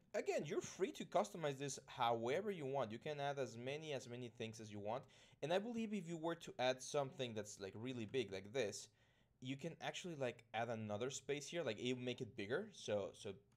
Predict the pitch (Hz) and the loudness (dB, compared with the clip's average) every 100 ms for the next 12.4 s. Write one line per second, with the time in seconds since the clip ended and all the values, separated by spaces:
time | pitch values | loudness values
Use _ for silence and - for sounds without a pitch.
0 | - - - 101 98 98 95 98 98 104 | -16 -14 -12 -6 -4 -2 -2 0 0 -4
1 | - 92 - - 98 95 92 95 - 98 | -10 -12 -14 -16 -14 -10 -10 -8 -4 -4
2 | 110 104 113 143 - - - - 160 180 | -4 -2 -2 -4 -12 -20 -18 4 6 6
3 | 220 165 - 139 - 139 131 170 170 160 | 6 6 4 -8 4 8 8 6 2 2
4 | 156 135 156 - 160 170 160 156 180 - | 2 2 -2 -2 -4 -4 -2 0 0 -2
5 | - - 107 107 117 113 110 101 - 104 | -8 0 2 2 -2 -4 -6 -6 -8 -4
6 | 104 101 101 101 - 101 101 101 - 104 | 2 4 2 0 -2 -2 0 -2 -4 -4
7 | 101 104 - 101 98 - 95 90 - - | -2 -4 -2 0 0 -4 -10 -10 -12 -12
8 | - - - - - - - 156 131 - | -12 -16 -20 -20 -20 -20 -2 2 2 2
9 | - 127 127 127 156 220 240 247 233 214 | 2 4 6 6 4 4 2 4 6 6
10 | 196 185 160 151 151 139 139 117 104 123 | 6 2 2 4 6 4 6 2 2 -2
11 | 117 123 117 - 127 117 113 120 120 120 | -2 -4 -4 -2 -2 -2 -6 -6 -4 -4
12 | - 139 233 | 0 2 2